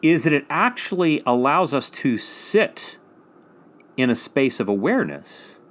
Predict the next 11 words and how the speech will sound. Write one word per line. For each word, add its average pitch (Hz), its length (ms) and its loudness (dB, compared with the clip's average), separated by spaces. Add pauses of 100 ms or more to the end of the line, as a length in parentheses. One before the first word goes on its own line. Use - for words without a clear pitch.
(1900)
that 127 120 2
allows 156 400 0
my 143 160 -2
brain 143 480 0
to - 180 -4
catch - 360 -8
up 196 200 -4
with - 160 -4
itself, - 420 -10
as 87 180 -8
it - 80 -12